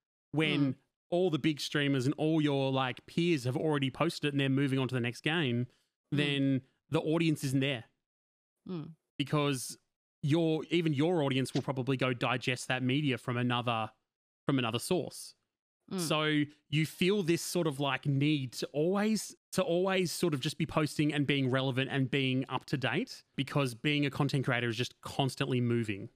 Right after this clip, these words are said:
Speaker 2: Yeah, it really is. You gotta have your finger on the pulse. Make sure that you're,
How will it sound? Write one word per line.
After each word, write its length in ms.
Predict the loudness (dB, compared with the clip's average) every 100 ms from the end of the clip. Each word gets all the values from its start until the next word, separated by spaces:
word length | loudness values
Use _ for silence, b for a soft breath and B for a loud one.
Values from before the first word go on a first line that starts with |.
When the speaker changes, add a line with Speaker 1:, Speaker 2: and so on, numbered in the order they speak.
| _ _ _ _ _ _
Speaker 2:
Yeah, 260 | -4 -2 -2 -4
it 80 | -4
really 280 | 0 2 2
is. 160 | 0 -2
You 40 |
gotta 120 | 0
have 120 | 0 0
your 80 |
finger 260 | -2 -4 -4
on 80 | -4
the 60 | -2
pulse. 420 | -2 -2 -6 -6
Make 140 | -4
sure 120 | -2 -4
that 100 | -4
you're, 340 | -2 -2 -4